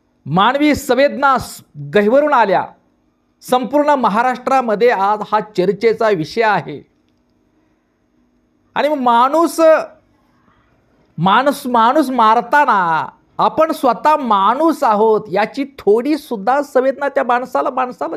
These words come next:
मार-, मारणाऱ्याला अजिबात लक्षात येऊ नये, कळू नये. आपण सुद्धा माणूस आहोत याची थोडी संवेदना त्यांच्यामध्ये, माणूस, मानवी संवेदना जागृत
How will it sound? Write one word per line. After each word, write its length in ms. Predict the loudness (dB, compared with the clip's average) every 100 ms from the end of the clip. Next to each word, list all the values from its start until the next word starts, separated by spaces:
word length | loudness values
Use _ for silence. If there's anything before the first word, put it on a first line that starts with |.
| -4
मार-, 200 | -4 -4 -10 -12
मारणाऱ्याला 640 | -2 0 2 0 2 2 2
अजिबात 340 | 0 -2 -6 -4
लक्षात 340 | -6 -2 -4
येऊ 160 | -4 -6
नये, 120 | -6
कळू 220 | -2 -2
नये. 140 | -2 -4
आपण 260 | -4 -4
सुद्धा 260 | -8 -4 -4
माणूस 400 | 0 -2 -2 -8
आहोत 140 | -8 -8 _ _ _ _ _ _ _ _ _ _ _ _ _ _ _ _ -8
याची 260 | -6 0 -2 -2
थोडी 440 | -8 -2 2 4 2
संवेदना 360 | 2 -2 0
त्यांच्यामध्ये, 560 | 0 -2 -2 0 0 0
माणूस, 280 | 0 -2 -2
मानवी 300 | -2 0 0
संवेदना 360 | 0 0 0 -2
जागृत 380 | 0 -2 -2